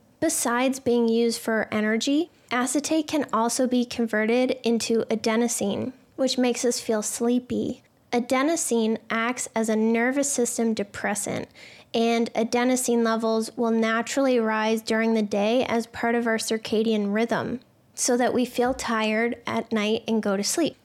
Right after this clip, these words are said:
When someone's trying to quit drinking, they all of a sudden have a lack of acetate for energy and a lack of adenosine for sleep and relaxation. So this can lead to exhaustion, anxiety,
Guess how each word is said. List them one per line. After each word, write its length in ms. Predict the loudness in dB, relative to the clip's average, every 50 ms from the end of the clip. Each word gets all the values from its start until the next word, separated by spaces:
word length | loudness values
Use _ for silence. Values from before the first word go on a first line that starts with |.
| _ _ -2
When 180 | 0 0 0
someone's 360 | 0 0 0 2 2 2 0
trying 360 | -2 -2 -2 0 0 2 2 2
to 100 | 0 -2
quit 300 | -2 -2 -4 -4 -4 -4
drinking, 640 | -2 0 0 0 0 0 -2 0 0 0 -2 -4 -6 -10 -20 _ _ _ _ -2
they 160 | 0 0 0 0 -2 -2
all 180 | 0 2 2
of 120 | 2 2 2
a 60 | 0
sudden 360 | 0 0 0 2 2 2 0
have 240 | 0 0 -2 0 0
a 80 | 0
lack 400 | 0 0 0 0 0 -2 -2 -4
of 100 | -4 -2
acetate 600 | -2 -2 -2 -2 -2 -2 -4 -2 -2 -2 -2 -2
for 160 | -2 -4 -4 -2
energy 680 | 0 0 2 2 0 0 -2 -2 -2 -2 -2 -4 -8 -16 -20 -20 -20 -20 _ _ _ -2
and 480 | 0 0 2 2 2 2 2 0 -2 -4 -8 _ _ _ _ -6 -2
a 60 | 0
lack 420 | 0 2 2 0 0 -2 -4 -8 -6 -4
of 120 | -2 0
adenosine 720 | 0 0 0 2 2 2 2 0 0 0 2 2 2 0 0
for 160 | 0 -2 -2
sleep 320 | -2 0 0 0 0 0
and 100 | 0 0
relaxation. 880 | 0 0 0 0 0 -2 -4 -2 0 0 0 0 -2 -4 -4 -6 -6 -8 -10 -12 _ _ _ _ _ -4
So 180 | 0 2 2
this 220 | 4 4 2 2 0
can 200 | 0 0 2 2
lead 220 | 2 2 0 0
to 140 | -2 -2 0
exhaustion, 960 | 0 0 -2 0 0 0 0 0 0 0 0 0 2 2 2 2 2 0 -2 -4 -8 -4 -2
anxiety, 800 | -2 0 0 0 0 0 0 0 0 0 2 2 2 0 0